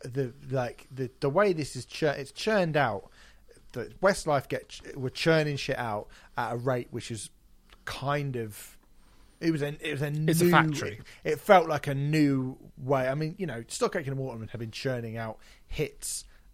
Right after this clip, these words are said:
Speaker 1: for fucking years and years and years before that. In the eighties, towards the end, if you remember the s-, sort of the latter part of the eighties when Stock Aitken and Waterman were just fucking omnipresent, and
Speaker 2: Yeah.
Speaker 1: every week it was Rick Astley or Kylie or Sonia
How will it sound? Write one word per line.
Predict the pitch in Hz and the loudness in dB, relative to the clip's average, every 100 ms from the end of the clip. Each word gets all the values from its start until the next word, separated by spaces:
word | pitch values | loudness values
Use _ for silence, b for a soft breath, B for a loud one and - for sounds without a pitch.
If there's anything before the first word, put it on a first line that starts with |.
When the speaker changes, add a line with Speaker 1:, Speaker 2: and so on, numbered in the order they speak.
| - | -20
Speaker 1:
for | - 110 | -14 -12
fucking | - 123 - 113 104 101 - | -8 -8 -8 -10 -8 -10 -12
years | 110 123 127 113 104 | -8 -4 -4 -4 -8
and | 104 | -8
years | 107 104 98 | -6 -8 -8
and | 104 | -10
years | 101 98 | -10 -12
before | 101 - 107 | -14 -12 -10
that. | 87 | -8
In | 113 | -10
the | - | -4
eighties, | 139 131 - 98 | -4 -4 -10 -10
towards | 120 120 110 | -8 -8 -8
the | |
end, | 110 | -10
if | 113 | -8
you | 160 | -2
remember | 147 143 139 | -2 0 -2
the | 127 123 - | -4 -6 -10
s-, | - 127 - B B | -12 -12 -12 B B
sort | - 107 | -14 -12
of | 104 | -8
the | 113 | -6
latter | 123 123 - | -4 -6 -6
part | - 120 - | -6 -4 -6
of | |
the | 120 | -8
eighties | 117 117 104 | -8 -10 -12
when | 110 | -12
Stock | - 117 110 | -10 -10 -10
Aitken | 107 110 | -12 -10
and | |
Waterman | 110 107 107 107 | -10 -8 -8 -8
were | 107 110 | -10 -10
just | 113 - b b | -12 -14 b b
fucking | - - 165 - 131 117 - | -20 -4 -4 -4 -10 -10 -10
omnipresent, | 127 117 101 - 120 113 101 90 - | -8 -8 -8 -6 -6 -8 -10 -14 -12
and | 107 135 | -6 -2
Speaker 2:
Yeah. | 139 | 0
Speaker 1:
every | 107 120 110 | 0 -6 -8
week | 117 117 - | -8 -10 -10
it | - | -12
was | 117 110 - B B | -12 -14 -16 B B
Rick | 127 117 | -6 -6
Astley | 117 107 - 107 | -8 -10 -10 -10
or | 110 | -10
Kylie | - 120 113 107 104 | -10 -8 -8 -8 -10
or | 107 | -10
Sonia | - - 113 110 107 | -10 -8 -6 -6 -8